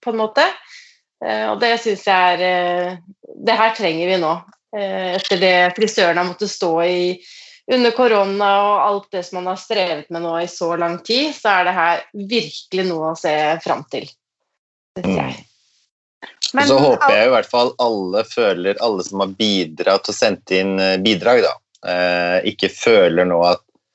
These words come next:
Speaker 2: "Oi, min leverandør sitter ikke i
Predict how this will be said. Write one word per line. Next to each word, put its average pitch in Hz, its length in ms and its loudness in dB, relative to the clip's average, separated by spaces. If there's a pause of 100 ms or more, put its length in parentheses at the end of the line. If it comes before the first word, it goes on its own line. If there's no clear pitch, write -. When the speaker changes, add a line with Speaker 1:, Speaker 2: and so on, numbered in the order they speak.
(240)
Speaker 2:
"Oi, 101 300 4
min 101 260 2
leverandør 101 640 2
sitter - 420 -4
ikke 92 320 -2
i 92 40 2